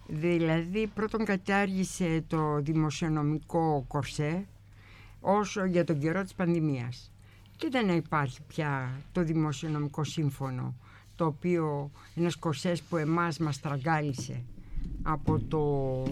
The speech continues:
τον καιρό της κρίσης, από το οχτώ έως το δεκαοκτώ, ε, μέχρι να βγούμε από τα μνημόνια, στραγγάλισε τη χώρα.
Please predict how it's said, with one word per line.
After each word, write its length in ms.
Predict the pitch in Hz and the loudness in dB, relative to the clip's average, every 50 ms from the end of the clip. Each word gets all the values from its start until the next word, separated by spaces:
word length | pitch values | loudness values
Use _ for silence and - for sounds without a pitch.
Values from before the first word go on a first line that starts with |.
| 143 147 - | -2 -4 -2
τον 120 | - 160 151 | 0 2 6
καιρό 260 | 143 156 151 156 151 | 6 8 8 8 8
της 140 | 143 - - | 6 4 2
κρίσης, 340 | - 170 165 151 - - | 6 6 6 6 6 2
από 120 | 139 127 - | 0 2 4
το 100 | - 151 | 4 2
οχτώ 420 | 139 - - - - 160 156 147 | 2 2 0 4 6 6 6 6
έως 260 | 147 147 147 147 139 | 6 6 4 4 2
το 100 | - - | 2 2
δεκαοκτώ, 640 | 147 139 143 - 156 147 135 127 - - - 135 123 127 | 2 2 4 4 4 4 4 2 0 2 2 4 4 4
ε, 220 | 139 170 226 247 - - - - - - - - - - | 6 4 4 4 0 -8 -18 -20 -18 -16 -16 -16 -6 4
μέχρι 280 | - 160 151 127 160 156 | 6 6 6 6 6 4
να 100 | 147 135 | 4 4
βγούμε 280 | 127 135 156 160 156 | 6 6 8 8 8
από 120 | 151 147 - | 8 6 4
τα 140 | 147 147 | 4 6
μνημόνια, 600 | 151 151 151 147 151 156 165 175 180 170 143 135 | 6 6 6 6 6 8 8 8 8 6 6 4
στραγγάλισε 800 | 127 - - 170 175 165 156 214 226 208 180 139 - - - 123 | 2 0 0 2 4 6 8 8 8 8 8 6 4 0 -2 -2
τη 180 | 123 - - - | -2 -4 -10 -6
χώρα. 380 | - - 127 117 117 117 117 | -2 0 0 0 -2 -4 -6